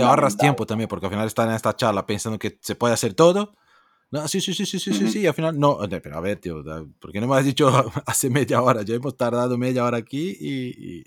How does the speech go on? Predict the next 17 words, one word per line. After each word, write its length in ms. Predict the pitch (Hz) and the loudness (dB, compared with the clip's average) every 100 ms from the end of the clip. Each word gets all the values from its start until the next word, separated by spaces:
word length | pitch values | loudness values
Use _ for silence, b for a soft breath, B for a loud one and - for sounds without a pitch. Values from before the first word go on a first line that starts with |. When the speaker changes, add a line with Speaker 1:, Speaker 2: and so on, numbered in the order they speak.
| - _ _ _ B B B - | -20 _ _ _ B B B -2
Speaker 1:
Sí, 140 | 185 | 0
sí, 160 | 175 160 | 2 2
es, 180 | 120 110 | 2 2
es 120 | 120 | 0
Speaker 2:
Ujú. 80 | 143 | 2
Speaker 1:
interesante. 400 | 147 147 143 123 | 2 2 2 2
Los, 200 | 123 - | 2 0
los 160 | 127 | -2
japoneses 460 | 139 - 143 165 135 | -2 -2 0 2 0
también 240 | 120 117 | -2 -2
creo 160 | 101 101 | 0 -2
que 100 | 101 | -2
tienen 180 | 104 95 | -2 -2
un 40 | |
poco 200 | 101 90 | -4 -4
esto 200 | 92 - | -4 -4
de, 300 | 92 92 85 | -4 -4 -4